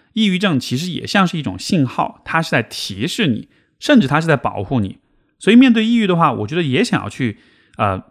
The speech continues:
建议大家去问自己这样一个问题：就是如果你的抑郁症，包括如果你的抑郁情绪，它是一种信号的话，你觉得它是在提示你什么？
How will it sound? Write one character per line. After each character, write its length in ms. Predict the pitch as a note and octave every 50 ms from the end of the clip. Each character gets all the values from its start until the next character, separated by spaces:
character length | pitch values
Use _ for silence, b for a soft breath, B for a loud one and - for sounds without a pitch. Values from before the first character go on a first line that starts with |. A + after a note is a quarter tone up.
| _ _ _ _ - - _ _ _ -
建 180 | - A3+ G#3
议 60 | D#3
大 100 | D3 D3+
家 60 | C3 C#3+
去 120 | - D#3
问 240 | C#3+ E3+ G#3 F#3+ F3
自 120 | F3 E3+
己 80 | A#2+ G2+
这 100 | A2+ B2
样 100 | A2 G2
一 40 | F#2+
个 80 | A2+
问 120 | A2+ G#2 F#2+
题： 260 | F2 - - - - _ _ _
就 120 | - E3
是 100 | D3+ C#3
如 160 | C3+ D#3 A3+
果 140 | A#3+ D#4 D4+
你 120 | A#3+ D#3
的 120 | G2+ F#2+ F#2+
抑 100 | G#2+ D3
郁 140 | D3 C3 A#2+
症， 260 | D3+ D#3+ B2+ G2+ G2 - b b b b b b b b
包 140 | b F#3 B3
括 120 | C4+ D4 B3
如 120 | C#3+ E3+
果 80 | A3+ A3+
你 80 | D#3+
的 80 | A#2 G2
抑 100 | C#3 F#3
郁 140 | E3+ C#3+ B2+
情 260 | - - G2+ G#2 C3
绪， 140 | - B2+ B2
它 160 | - - F#3
是 100 | - A#3+
一 80 | G3
种 160 | D3 A#2 F#2 -
信 320 | - - - A#3+ G3+ E3
号 220 | E3+ B3+ D4 C#4
的 100 | - A2
话， 220 | G2+ - - - - b b b b b b b
你 80 | B2
觉 140 | G#2 - C3+
得 60 | F3
它 180 | - - A#3 A#3+
是 80 | -
在 180 | A3+ F3+ C#3 A#2+
提 380 | - - - - - - G2 C3+
示 140 | - A3
你 120 | E3+ A#2+ A2+
什 180 | A#2+ - A2+
么？ 180 | A2 - - -